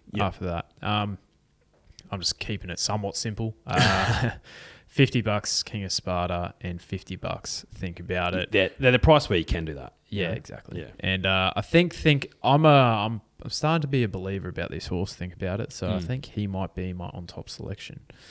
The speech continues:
Speaker 2: Okay, there's a bit to get through. Let's go to race three, the Premier's Cup, twenty-four hundred metres, Group three. Now, a friend of ours
Speaker 1: <laughs>
Speaker 2: said that Serpentine's the best bet in Brisbane a few weeks ago,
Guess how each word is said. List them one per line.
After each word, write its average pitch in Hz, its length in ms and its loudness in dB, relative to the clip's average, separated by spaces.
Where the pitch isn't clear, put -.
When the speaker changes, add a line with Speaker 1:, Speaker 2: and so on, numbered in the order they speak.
Speaker 2:
Okay, 139 600 6
there's 101 180 0
a 107 60 -6
bit 123 260 2
to - 80 -10
get 117 240 0
through. 120 360 -2
Let's 139 180 -2
go 127 160 0
to 110 80 0
race 107 320 0
three, 127 240 2
the 113 80 2
Premier's 110 500 0
Cup, - 500 0
twenty-four 104 460 -2
hundred 98 240 -4
metres, 92 240 -4
Group 95 220 -4
three. 135 540 0
Now, 104 400 -4
a 123 60 -14
friend 113 240 0
of 95 80 -2
ours 117 500 0
Speaker 1:
<laughs> - 100 -12
Speaker 2:
said - 300 -2
that 98 100 -4
Serpentine's 110 560 2
the 98 60 -6
best 117 240 -2
bet 113 140 2
in 107 80 -4
Brisbane 120 320 0
a 101 40 -4
few 107 220 -2
weeks 107 220 -2
ago, 101 160 0